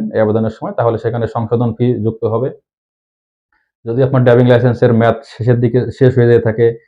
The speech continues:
বা এক মাস বা দুই মাস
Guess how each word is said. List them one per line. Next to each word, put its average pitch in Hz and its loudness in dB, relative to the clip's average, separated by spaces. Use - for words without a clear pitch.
বা 107 -6
এক 117 -6
মাস 117 2
বা 117 4
দুই 120 2
মাস 120 2